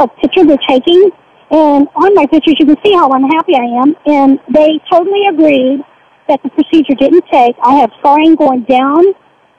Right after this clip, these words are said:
my earlobe into my chin, and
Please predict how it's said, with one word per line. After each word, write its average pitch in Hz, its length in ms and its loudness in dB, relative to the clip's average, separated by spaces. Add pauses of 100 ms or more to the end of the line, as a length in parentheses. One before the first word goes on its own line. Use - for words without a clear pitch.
(120)
my 302 200 2
earlobe 277 680 0 (220)
into 311 300 0
my 285 260 2 (280)
chin, 294 480 2 (760)
and 302 460 2